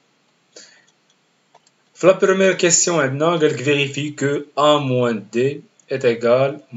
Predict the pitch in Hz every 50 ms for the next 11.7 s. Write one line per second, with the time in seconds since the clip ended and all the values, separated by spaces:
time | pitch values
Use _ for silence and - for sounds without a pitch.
0 | 113 123 139 147 147 143 131 131 127 127 131 123 110 110 - 113 107 107 113 127
1 | 135 131 131 123 110 - - - 135 131 135 139 139 139 131 123 - - - -
2 | - 131 131 127 117 113 110 107 98 98 - - - - _ _ _ _ _ _
3 | _ - - _ _ _ _ _ _ _ _ _ - 147 151 160 165 226 240 220
4 | - - 165 160 170 165 160 160 160 160 170 175 180 180 170 165 165 165 147 139
5 | 135 135 135 135 135 131 127 127 131 147 165 156 147 160 170 170 - - 147 147
6 | 147 139 135 135 143 143 135 - 147 143 135 123 123 127 - _ - 151 143 139
7 | 143 156 196 226 - _ _ _ _ _ _ _ _ _ _ _ 123 117 - -
8 | - - - 139 135 127 120 113 110 - - - 143 147 147 135 127 123 127 127
9 | 127 - 147 135 123 113 104 107 107 117 127 131 123 117 123 120 123 120 120 -
10 | 113 107 107 104 - _ _ _ _ - 117 117 117 107 104 110 117 117 113 110
11 | 117 123 - 117 113 110 113 101 - - - - 123 156